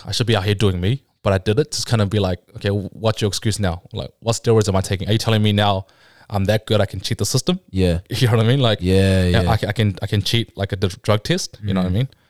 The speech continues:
Speaker 1: So we went through the whole procedure of, like, you sign up all these things saying that if, you know, if you were caught with drugs and all that,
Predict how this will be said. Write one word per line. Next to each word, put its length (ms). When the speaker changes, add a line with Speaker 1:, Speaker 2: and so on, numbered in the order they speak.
Speaker 1:
So 140
we 100
went 80
through 80
the 80
whole 160
procedure 460
of, 100
like, 140
you 160
sign 340
up 160
all 80
these 220
things 340
saying 220
that 80
if, 100
you 80
know, 80
if 180
you 260
were 100
caught 320
with 120
drugs 280
and 80
all 80
that, 200